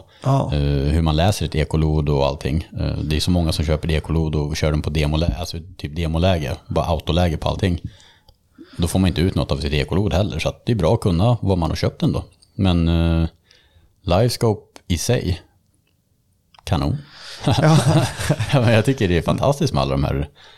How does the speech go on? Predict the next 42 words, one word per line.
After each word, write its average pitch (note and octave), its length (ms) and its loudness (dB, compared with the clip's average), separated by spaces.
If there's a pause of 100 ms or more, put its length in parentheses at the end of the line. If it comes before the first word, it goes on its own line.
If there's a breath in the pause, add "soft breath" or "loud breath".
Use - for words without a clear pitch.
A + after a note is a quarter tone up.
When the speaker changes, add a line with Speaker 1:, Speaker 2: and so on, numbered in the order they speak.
(200 loud breath)
Speaker 2:
innovationerna D2 600 2
som - 120 -2
har C#2+ 80 0
kommit C#2 320 -2
och D#2 100 0
sådär. D2+ 240 0
Och D#2 100 2
hur E2 80 2
man F2 140 2
vill F2+ 80 2
använda D#2+ 340 2
dem A2+ 140 4
är G#2+ 40 4
upp F#2+ 120 0
till F2+ 100 -2
var D#2+ 180 2
och D#2 100 2
en, G2 160 2
liksom. E2+ 280 -2
Men D#2+ 200 -2 (600 soft breath)
jag E2+ 120 0
tycker G2 200 2
att E2+ 60 0
man E2 120 2
ska D#2+ 180 0
kanske D#2+ 300 0
fokusera E2 540 0
de-, C#2+ 200 -2 (140)
debatten D#2+ 460 -2
också. D2 340 -2 (440 soft breath)
Om E2+ 140 0
man D#2 200 2
har F2+ 220 4
ett D#2 120 -2
problem E2 400 2
att D2 100 -2
det E2+ 80 -2
ligger D#2+ 220 0
döda D2+ 280 0
gösar D2+ 380 0
i D#2 140 2
ytan, E2 380 -2